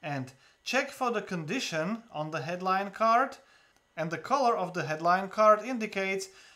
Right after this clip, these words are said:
who can gain these prestige points if those conditions are met. The green card rewards the Europe player, red card rewards the Russian player. So in this example, if the Russian player would have two armies in the Georgia area,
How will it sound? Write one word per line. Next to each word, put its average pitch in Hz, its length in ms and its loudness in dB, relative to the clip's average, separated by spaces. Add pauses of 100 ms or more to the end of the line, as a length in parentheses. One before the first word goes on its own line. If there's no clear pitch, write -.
(140)
who 262 160 -2
can 220 280 -2
gain 208 320 -2
these 185 200 -6
prestige 190 680 -4
points 170 480 0
if 156 180 -10
those 170 280 0
conditions 202 600 -4
are 151 220 -2
met. 165 380 -2 (280)
The 143 120 -6
green 190 400 -4
card 226 520 6
rewards 175 600 2
the 127 100 -8
Europe 180 420 0
player, 233 500 2 (380)
red 226 300 2
card 220 400 6
rewards 160 520 2
the 147 120 -6
Russian 143 460 0
player. 120 400 -6 (240)
So 185 180 -4
in 185 80 -2
this 254 160 -6
example, 214 720 0 (100)
if 170 140 -8
the 165 100 -4
Russian 240 380 2
player 214 280 -2
would 185 120 -4
have 170 280 -4
two 269 200 -6
armies 190 580 2
in 185 200 -6
the 156 120 -4
Georgia 160 420 0
area, 220 540 0